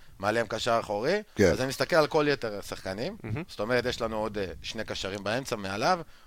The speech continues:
Speaker 1: עוד שני שחקנים בצדדים וחלוץ.
Speaker 3: חמישה.
Speaker 1: כל החמישה האלה, כמה כדורים השיגו אתמול בח-, במשחק?
Speaker 3: זרוק מספר, קבסה.
Speaker 2: לא יודע
Speaker 1: זרוק
Speaker 2: כמה.
Speaker 1: מספר אחד עד
Speaker 2: לא,
Speaker 1: עשר.
Speaker 2: תשע.
Speaker 1: תראה
Speaker 3: שלושה.
Speaker 1: קסם, שלושה.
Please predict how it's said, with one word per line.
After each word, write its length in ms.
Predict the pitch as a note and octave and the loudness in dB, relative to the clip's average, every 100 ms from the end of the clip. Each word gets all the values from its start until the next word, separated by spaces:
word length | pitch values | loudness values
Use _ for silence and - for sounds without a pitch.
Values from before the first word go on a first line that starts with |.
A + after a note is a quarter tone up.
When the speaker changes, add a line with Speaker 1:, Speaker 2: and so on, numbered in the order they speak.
| - | -10
Speaker 1:
עוד 140 | A#2 A#2 | -6 -4
שני 140 | B2+ | -4
שחקנים 320 | B2 A2 B2 | -4 0 0
בצדדים 340 | A#2+ A#2+ B2 E3 | 0 0 0 0
וחלוץ. 460 | B2+ A2+ A2+ G#2 - - | 0 2 0 -4 -8 -4
Speaker 3:
חמישה. 260 | A#2 A2 A#2 - | -2 0 -2 -2
Speaker 1:
כל 180 | - A3+ | 4 6
החמישה 440 | F#3+ G3+ F#3 F#3+ E3+ | 8 8 6 8 10
האלה, 220 | C#3+ C3+ F#3+ - - - - _ _ | 10 8 0 -6 -20 -20 -20 _ _
כמה 200 | - D#3 | 4 4
כדורים 300 | D#3+ D3 C#3 | 4 2 2
השיגו 320 | B2+ - B2 | 0 -4 -2
אתמול 200 | A#2+ B2 | -2 -2
בח-, 180 | A#2 A2+ A#2 A2 | -4 -4 -4 -2
במשחק? 560 | A2 G#2+ G#2+ G#2+ - C3 | -2 0 -4 -6 -4 8
Speaker 3:
זרוק 200 | D3+ F3+ | 8 8
מספר, 260 | E3+ D3+ | 8 8
קבסה. 380 | A2 G#2 A#2+ G#2+ - - - - - - - - - - | 8 4 4 2 -4 -10 -18 -20 -20 -18 -18 -16 -16 0
Speaker 2:
לא 80 | F2 | 4
יודע 140 | F#2+ | 6
Speaker 1:
זרוק 180 | D3+ B3+ | 10 10
Speaker 2:
כמה. 80 | A3 | 10
Speaker 1:
מספר 360 | - A#3+ B3 | 4 8 10
אחד 260 | G#3 A3 G3 | 8 6 4
עד 120 | D#3 | 8
Speaker 2:
לא, 160 | B2 B2 | 12 12
Speaker 1:
עשר. 180 | F#2 E2 - | 12 8 6
Speaker 2:
תשע. 340 | G#2+ C3 - E2+ - | 6 8 6 4 6
Speaker 1:
תראה 200 | D#3+ G3+ | 8 12
Speaker 3:
שלושה. 180 | C#3+ C#3 | 12 10
Speaker 1:
קסם, 260 | - B2 G2+ | 6 0 0
שלושה. 460 | - C#3 - D3+ | -4 0 6 6